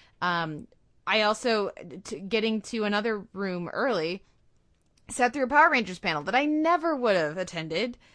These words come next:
ever. And, uh, guys, Power Rangers has gotten a lot cooler <laughs> than it was when I, when I saw it when I was a kid. Um, it still is very much Power Rangers, but, um, but again, to be surrounded by that fan base,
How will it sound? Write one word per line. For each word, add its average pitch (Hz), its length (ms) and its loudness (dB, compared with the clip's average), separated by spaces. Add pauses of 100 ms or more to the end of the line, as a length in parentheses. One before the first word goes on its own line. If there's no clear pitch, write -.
(220)
ever. 208 480 0 (260)
And, 240 440 -2 (100)
uh, 240 300 2
guys, 302 320 0
Power 403 340 -4
Rangers 359 400 -2
has 277 140 -6
gotten 262 360 -2
a 240 120 4
lot 226 440 4
cooler 180 640 0
<laughs> - 60 -18
than 226 120 -4 (120)
it 247 280 6
was 233 500 -2 (320)
when 233 300 0
I, 208 220 4
when 214 200 -2
I 214 120 0
saw 208 260 0
it 190 80 -4
when 196 100 -4
I 190 80 -2
was 185 140 -6
a 180 40 -12
kid. 170 360 -8 (400)
Um, 190 240 2
it 220 180 0
still 269 360 0
is 240 260 -6
very 226 280 -2
much 202 220 -6
Power 196 220 0
Rangers, 180 260 -6
but, 190 240 -4
um, 180 240 0
but 214 220 -6 (320)
again, 247 380 -2
to 226 100 -10
be 247 160 -4
surrounded 240 560 -2
by 202 460 2 (340)
that 185 340 2 (400)
fan 196 340 -2
base, 269 460 -6